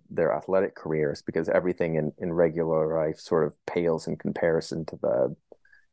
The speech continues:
highs and accolades you get from being a sports person. And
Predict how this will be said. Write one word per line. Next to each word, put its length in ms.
highs 380
and 80
accolades 580
you 80
get 240
from 140
being 180
a 60
sports 380
person. 500
And 300